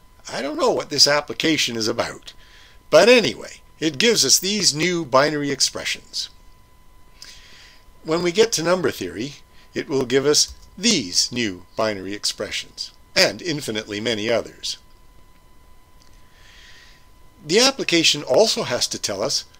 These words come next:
which of the new expressions are theorems and which are antitheorems. When you're classifying binary expressions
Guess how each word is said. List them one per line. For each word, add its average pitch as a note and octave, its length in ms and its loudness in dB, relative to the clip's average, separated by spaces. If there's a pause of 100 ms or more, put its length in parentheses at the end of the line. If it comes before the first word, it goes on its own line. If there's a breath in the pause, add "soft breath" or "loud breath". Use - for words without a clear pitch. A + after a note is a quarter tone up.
(200)
which B3+ 280 2
of D#3+ 120 -6
the D#3+ 100 -2
new D3+ 300 -2
expressions C3+ 720 -4
are D#3+ 120 -4
theorems D3+ 720 -4
and F3+ 220 -6
which C#3+ 260 -4
are C3+ 260 0
antitheorems. C#3+ 880 -4 (1500 soft breath)
When E3+ 140 -4
you're F3+ 100 -2
classifying C3+ 880 0
binary B2 420 -2
expressions - 640 -4